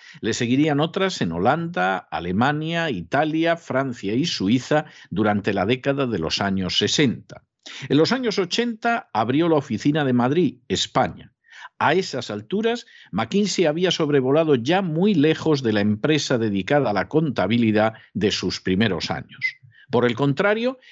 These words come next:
era ya una potente consultora que no solo formaba a los ceos de las empresas más importantes, sino que establecía una red de influencias que superaba con mucho el poder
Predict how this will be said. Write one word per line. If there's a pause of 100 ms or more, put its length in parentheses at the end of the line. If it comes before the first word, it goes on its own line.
era
ya
una
potente
consultora (220)
que
no
solo
formaba
a
los
ceos
de
las
empresas
más
importantes, (280)
sino
que
establecía
una
red
de
influencias (340)
que
superaba
con
mucho
el
poder